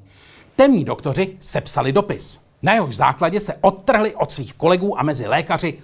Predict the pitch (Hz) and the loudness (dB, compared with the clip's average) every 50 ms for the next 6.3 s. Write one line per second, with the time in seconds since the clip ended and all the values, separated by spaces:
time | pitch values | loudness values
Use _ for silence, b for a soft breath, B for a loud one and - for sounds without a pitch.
0 | - - - 254 262 262 - - 233 208 - 190 180 180 185 - - 143 - - | -8 0 4 4 4 4 4 2 2 4 4 2 2 2 -2 0 -2 -2 -2 0
1 | 147 123 117 - - 131 120 110 139 156 185 202 196 - 107 90 B B B B | -4 -4 -4 -4 -4 -2 2 4 6 6 6 6 2 -2 -10 -10 B B B B
2 | B B B B B - 180 175 - - - 302 320 302 226 147 127 120 - - | B B B B B 4 4 4 4 6 8 8 8 8 6 2 0 -2 -2 2
3 | 214 220 208 151 135 160 151 165 156 - 180 180 190 226 233 226 - 170 127 - | 4 4 4 2 0 -2 -2 -2 -4 -2 -2 0 2 2 2 0 0 -2 -2 -2
4 | - 165 160 - - - 214 202 196 202 202 202 202 196 196 196 - - - _ | 0 -2 -2 -2 0 4 4 4 6 6 4 4 4 2 0 -4 -10 -20 -20 _
5 | _ - 107 113 - 175 175 175 185 - - - - - - 135 147 185 233 - | _ -8 0 4 6 6 6 4 0 -2 -8 -18 -16 -10 -6 -2 0 2 2 2
6 | - - 208 175 131 - | 4 6 6 6 6 4